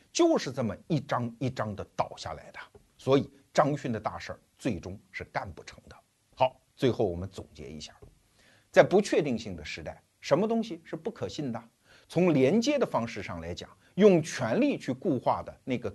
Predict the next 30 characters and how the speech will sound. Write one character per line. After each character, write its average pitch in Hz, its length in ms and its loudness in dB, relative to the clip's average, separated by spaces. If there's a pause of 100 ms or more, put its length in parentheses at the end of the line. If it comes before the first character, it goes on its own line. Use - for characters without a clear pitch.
纵 262 380 4
向 90 260 -8
的 71 240 -16
连 87 260 -8
接 85 220 -10 (200)
是 - 140 -12
不 - 160 -14
可 - 200 -18
信 - 240 -14
的； - 80 -20 (640)
那 254 180 8
个 226 140 12
用 208 240 6
契 247 280 4
约 247 240 2
固 247 360 0
化 135 200 2
下 117 200 -2
来 87 200 -6
的 104 160 -6 (380)
正 302 320 6
式 - 240 -8
的 78 140 -12
连 80 260 -10
接 80 240 -14 (160)
是 - 160 -10
不 - 160 -12
可 - 180 -14
信 - 240 -14
的。 - 60 -20